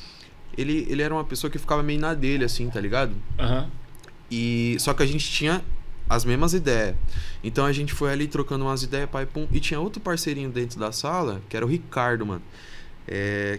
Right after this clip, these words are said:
Speaker 1: que também fazia umas rimas. E o Ricardo, ele, eu gostava, tipo, a gente ficava muito próximo ali, que era, era meio que um grupinho ali, tá ligado?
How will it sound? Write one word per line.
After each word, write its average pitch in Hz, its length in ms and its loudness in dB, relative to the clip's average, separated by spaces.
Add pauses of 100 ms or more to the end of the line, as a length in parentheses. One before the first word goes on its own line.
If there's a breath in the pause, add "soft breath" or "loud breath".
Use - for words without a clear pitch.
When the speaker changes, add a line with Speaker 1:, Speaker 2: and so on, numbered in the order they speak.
Speaker 1:
que - 80 -2
também 170 380 6
fazia 156 300 0
umas 165 280 0
rimas. 117 320 0 (680 loud breath)
E 170 100 4
o 196 40 6
Ricardo, 160 680 2
ele, 131 420 8
eu 131 100 4
gostava, 139 540 0
tipo, 113 320 -2
a 117 100 2
gente 120 180 0
ficava 127 280 0
muito 127 240 4
próximo 117 440 2
ali, 117 120 0
que 120 80 -2
era, 117 260 0
era 123 180 0
meio 143 140 0
que - 120 -2
um 156 60 0
grupinho 147 440 8
ali, 101 220 0 (600 loud breath)
tá 101 100 -6
ligado? 107 360 -2